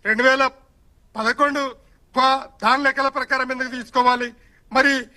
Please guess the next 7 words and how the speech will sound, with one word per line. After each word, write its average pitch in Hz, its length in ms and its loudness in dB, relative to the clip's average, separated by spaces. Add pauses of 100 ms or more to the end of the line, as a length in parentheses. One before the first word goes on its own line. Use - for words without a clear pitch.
(280)
బీసీ 277 280 2
రిజర్వేషన్స్ 277 680 -2
ఎట్లయితే 269 340 -2
లెక్క 247 180 -6
చేసినావో 285 600 -2 (460)
ఎస్సీ 240 320 0
రిజర్వేషన్లు, 285 800 -2